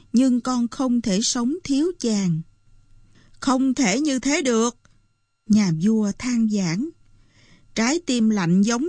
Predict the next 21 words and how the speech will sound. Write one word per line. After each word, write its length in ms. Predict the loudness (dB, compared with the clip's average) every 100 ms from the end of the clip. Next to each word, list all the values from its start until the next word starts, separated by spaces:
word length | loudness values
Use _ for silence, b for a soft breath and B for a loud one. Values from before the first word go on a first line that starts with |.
| -2
rồng 340 | 0 0 -2
của 180 | -2 -2
mày 320 | -2 0 -2
đã 140 | -2 -2
biến 160 | -4 -4
thành 240 | -2 -2
tim 300 | 0 2 2
nóng 240 | 2 -2 -4 -4
của 140 | -4
giống 220 | -2 -2 -2 0
người 340 | 2 2 0
rồi. 400 | -2 -2 -2 -4 -8 b b b b
Nếu 200 | 0 0
không 280 | -2 -2 -2
thì 160 | -2
chắc 320 | -4 -6 -4 -2
mày 160 | 0
đã 120 | -2 -4
không 280 | -2 0 0
nói 260 | 0 -2 -2
thế. 360 | -2 -2 -4